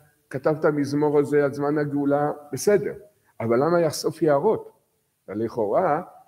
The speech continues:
שבעזרת השם, שיבוא משיח צדקנו במהרה בימינו, אנחנו צריכים הרבה יערות. זה, זה, מי ש-, כולם, כולם יוכלו לקבל פני משיח.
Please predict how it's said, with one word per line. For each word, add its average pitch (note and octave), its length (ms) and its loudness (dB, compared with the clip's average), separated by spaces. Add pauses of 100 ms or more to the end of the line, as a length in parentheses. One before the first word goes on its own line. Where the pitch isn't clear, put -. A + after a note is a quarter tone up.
(120)
שבעזרת G#2+ 760 -2
השם, F#3+ 220 -4
שיבוא C#3 300 0
משיח D#3+ 280 -2
צדקנו E3+ 440 -2
במהרה C#3+ 400 0
בימינו, D#3+ 400 0
אנחנו A#2 200 -2
צריכים E3 240 -2
הרבה C#3+ 220 2
יערות. D#3+ 480 0 (720)
זה, A2 480 4 (360)
זה, A2+ 120 0 (680)
מי C#3+ 160 2
ש-, - 200 -8
כולם, E3+ 280 4 (520)
כולם F3 300 2 (200)
יוכלו D#3 200 -2
לקבל D3 320 2
פני D3 180 -2
משיח. A#2 420 -4